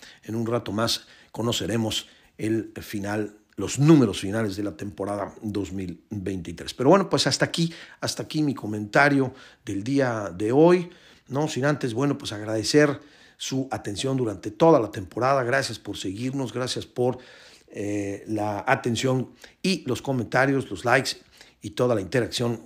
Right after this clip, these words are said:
que tienen con nosotros, conmigo en lo personal, en arroba el pitwall, en todas las redes sociales, y lo mismo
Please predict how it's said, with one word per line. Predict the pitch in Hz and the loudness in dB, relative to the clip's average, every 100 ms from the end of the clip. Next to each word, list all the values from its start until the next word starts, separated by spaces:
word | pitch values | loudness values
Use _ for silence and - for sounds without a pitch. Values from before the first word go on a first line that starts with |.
| - _ - - | -20 _ -20 -14
que | 90 | -4
tienen | 120 117 | -2 -2
con | 87 123 | -4 -4
nosotros, | 104 104 131 139 - | -4 -2 0 0 -4
conmigo | 101 110 123 | -4 -2 0
en | 113 | 0
lo | 85 | -4
personal, | 98 - 110 135 123 | -10 -6 -2 0 0
en | 104 | -2
arroba | 98 107 135 120 90 | -4 2 4 4 2
el | 98 | -4
pitwall, | 120 110 107 123 123 107 | -6 -4 2 4 2 0
en | |
todas | 92 110 | -6 -6
las | 95 85 | -6 -4
redes | 117 113 92 | -2 -2 -4
sociales, | 87 139 135 110 | -4 0 0 0
y | 98 | -4
lo | 95 | -2
mismo | 120 107 104 | -2 -2 -6